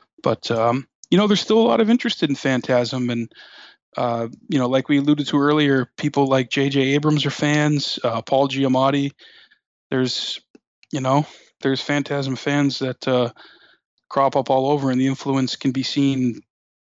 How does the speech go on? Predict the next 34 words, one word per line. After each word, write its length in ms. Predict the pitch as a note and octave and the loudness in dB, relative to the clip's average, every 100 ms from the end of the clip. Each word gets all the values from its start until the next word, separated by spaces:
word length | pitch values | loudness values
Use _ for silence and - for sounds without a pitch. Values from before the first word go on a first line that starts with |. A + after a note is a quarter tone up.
| _ _ - | _ _ -2
all 180 | D3 | 0
across 320 | D3 - B2 - | 0 0 0 0
different 360 | C#3+ B2+ A#2 | -4 -2 -4
genres 480 | C3+ B2 A#2+ A#2+ A#2 | -2 -2 -2 -2 -2
and, 220 | A2+ A2+ | -4 -6
and 160 | B2 A#2 | -8 -8
different 300 | A#2+ A#2 G#2 | -6 -6 -2
projects. 440 | A#2+ A2 A#2+ - | -2 -2 -6 -8
It's 100 | - | -8
a 60 | B2+ | 0
really, 360 | C#3 C#3 B2+ - - - - - _ - | 2 4 2 -4 -20 -20 -20 -20 _ -6
it's 100 | - | -4
a 60 | |
cool 200 | - D#3 | 2 4
thing 220 | C3+ C#3+ | 4 2
to 100 | B2+ | 2
see. 340 | A#2+ C#3 B2 G#2 _ _ _ _ _ - | 0 2 0 -2 _ _ _ _ _ -2
Yeah, 160 | - C#3+ | 2 2
Coscarelli's 560 | - E3+ - F3+ D#3 | 2 0 0 0 0
book 180 | C3 D#3+ | 0 -4
just 200 | - - | -4 -8
came 180 | D#3 D3 | -4 -2
out 100 | C3 | -2
last 260 | B2+ B2 C3+ | -6 -8 -8
year. 120 | C3 | -8
It's 100 | - | -4
called 220 | C#3+ C3+ | -4 -4
True 240 | - F3+ | -2 -2
Indie, 480 | E3+ E3 D#3 B2+ A#2+ - - - - - - | 0 2 2 0 -2 -10 -20 -20 -20 -20 -2
Life 260 | C#3+ D#3+ | 0 2
and 140 | D#3+ C#3+ | -2 0
Death 240 | D#3 D3 | 0 0
in 100 | C3 | -6
Filmmaking. 680 | - D3 C#3 B2 A2 A#2 | -2 -4 -2 -6 -8 -14